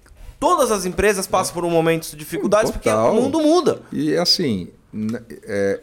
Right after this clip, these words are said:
Speaker 2: esse problema não fui eu que passei sozinho.
Speaker 1: Ah,
Speaker 2: As
Speaker 1: ó.
Speaker 2: fábricas que estavam me acompanhando, as outras la-, lojas que estavam me acompanhando, todas com a mesma dificuldade. E,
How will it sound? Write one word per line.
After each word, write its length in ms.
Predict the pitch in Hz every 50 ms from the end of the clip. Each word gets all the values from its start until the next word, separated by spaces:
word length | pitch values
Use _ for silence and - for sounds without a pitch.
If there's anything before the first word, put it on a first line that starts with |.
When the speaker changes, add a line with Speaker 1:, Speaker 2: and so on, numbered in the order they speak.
| - _ -
Speaker 2:
esse 360 | 110 143 196 247 - - 208
problema 760 | - - 160 117 90 90 101 107 143 202 247 233 175 107 90 - - - _ _ _ _ _ _ -
não 320 | - 110 113 113 151 233
fui 200 | - - 349 302
eu 160 | 147 143 165 165
que 120 | - 135
passei 640 | 127 - 123 110 - - - - 101 95 90 85 - - - -
sozinho. 640 | - - - 120 113 107 92 98 110 107 95 87 85 - _ _ _ _ -
Speaker 1:
Ah, 380 | - - 156 185 220 214 127 147
Speaker 2:
As 140 | 147 151 - -
Speaker 1:
ó. 60 | 143
Speaker 2:
fábricas 760 | 147 143 175 220 247 247 254 226 220 - - 156 131 - -
que 120 | - 131
estavam 600 | 117 - - - 117 131 151 139 127 120 101 - - - -
me 160 | 113 117 117
acompanhando, 960 | 107 101 - 127 113 - - 107 101 95 92 101 117 139 156 151 123 95 - - - - - _ _ _
as 280 | - 101 104 98 90 92
outras 360 | 120 160 190 - 180 151 123 107
la-, 160 | 104 104 104
lojas 580 | 90 110 113 117 127 165 208 202 170 151 127 -
que 80 | -
estavam 380 | 117 - - - 110 107 101 101
me 100 | 101 98
acompanhando, 680 | 92 - - 95 92 - - 92 90 95 120 160 170 165 - - _ _
todas 480 | - 135 165 208 233 226 208 147 110 -
com 120 | - 113
a 40 | 104
mesma 280 | 104 101 95 95 101
dificuldade. 840 | 95 90 - - - _ 107 92 90 95 90 90 85 85 - _ _ _ _ _ _ _ _ - - - - - - -
E, 640 | - 123 123 123 123 123 123 123 123 123 120 123